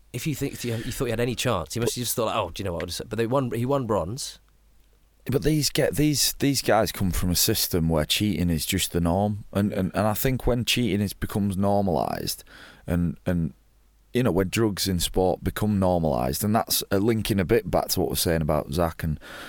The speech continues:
Speaker 2: Tony Guijo, it's, it's, it's difficult to go back the other way. Once you've normalised it and people are getting away, not getting away with it, but there's, there's a lot of mitigating circumstances, and we, people get off and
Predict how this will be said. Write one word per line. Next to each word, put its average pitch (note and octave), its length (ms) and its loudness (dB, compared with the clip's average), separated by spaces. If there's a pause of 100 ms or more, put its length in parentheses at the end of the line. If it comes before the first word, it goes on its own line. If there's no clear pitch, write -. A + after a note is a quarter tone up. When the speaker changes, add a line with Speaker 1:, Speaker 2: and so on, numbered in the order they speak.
(120)
Speaker 2:
Tony E2+ 240 2
Guijo, E2+ 320 2
it's, C#2 240 -2
it's, E2+ 180 -2
it's F#2 180 0
difficult - 680 0 (380)
to F2+ 120 2
go F#2+ 160 4
back G#2 240 0
the F#2 100 4
other G2+ 160 4
way. F#2 200 4
Once A2+ 280 2
you've G#2+ 80 0
normalised G2+ 640 4
it F2+ 100 0
and F2+ 120 -2
people G#2 260 2
are F#2 60 2
getting F2+ 380 2 (280)
away, F#2 400 2
not B2+ 200 0
getting C#2+ 180 2
away F#2+ 240 2
with G2+ 160 2
it, C#2 140 0
but F2 140 -2
there's, F2+ 180 0
there's F2+ 340 0
a F#2+ 60 2
lot G2+ 140 2
of F#2+ 40 0
mitigating F#2+ 480 0
circumstances, F#2 880 0
and E2+ 160 0
we, F2 80 0 (300)
people G#2+ 240 0
get E2+ 180 2
off G2 340 2
and E2 200 -2